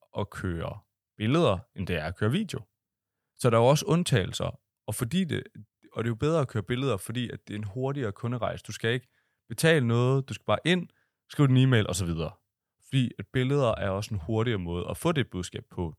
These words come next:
Du kan godt nok ikke få lige så mange budskab, men det går hurtigere.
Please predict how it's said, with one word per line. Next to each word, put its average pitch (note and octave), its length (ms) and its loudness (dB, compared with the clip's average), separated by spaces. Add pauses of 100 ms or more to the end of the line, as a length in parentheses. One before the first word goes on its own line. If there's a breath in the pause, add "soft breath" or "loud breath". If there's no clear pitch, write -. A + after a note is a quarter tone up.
(100)
Du G2+ 60 -8
kan F2+ 60 -6
godt F#2+ 140 -2
nok F2 100 -4
ikke F2+ 140 -6
få - 80 -8
lige G2+ 260 0
så F3 80 2
mange A#2+ 240 2
budskab, A#2 460 -2
men G#2 160 -8
det - 100 -12
går G2+ 100 -4
hurtigere. C#3 520 -2